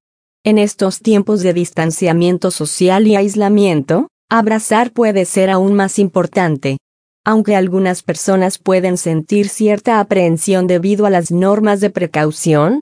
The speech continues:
existen alternativas seguras como los abrazos entre personas convivientes o incluso abrazarse a uno mismo.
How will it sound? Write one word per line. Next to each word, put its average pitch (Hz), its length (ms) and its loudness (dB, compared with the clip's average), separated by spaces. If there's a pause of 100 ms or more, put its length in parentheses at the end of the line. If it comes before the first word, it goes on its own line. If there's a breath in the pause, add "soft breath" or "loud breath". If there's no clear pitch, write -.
(200)
existen 196 600 -2
alternativas 170 760 -2
seguras 190 540 0
como 185 240 0
los 165 180 -2
abrazos 180 580 -2
entre 180 320 -2
personas 202 580 -2
convivientes 190 800 0
o 208 100 2
incluso 202 540 0
abrazarse 185 640 -2
a 185 60 0
uno 190 260 2
mismo. 156 480 0